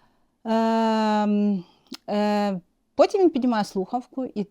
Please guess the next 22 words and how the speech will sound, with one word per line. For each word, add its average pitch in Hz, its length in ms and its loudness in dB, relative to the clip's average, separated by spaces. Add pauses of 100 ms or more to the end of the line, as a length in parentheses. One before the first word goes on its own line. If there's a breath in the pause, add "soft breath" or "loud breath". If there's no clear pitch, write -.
(120)
тій 339 200 2
же 339 120 2
самій 285 360 4
манері, 240 580 2
в - 60 -6
тому 233 280 -2
ж - 60 -10
самому 226 380 -2
настрої, 214 400 -2
в 196 40 -2
якому 196 300 -2
ми 190 60 -2
говорили 185 580 0
буквально 180 540 -2
п'ять 175 260 -4
хвилин 175 320 -4
тому 175 220 -6
назад, 220 400 0
він 196 200 -2
весело 196 540 -2
намагається 196 800 -4
жартувати, 190 800 -2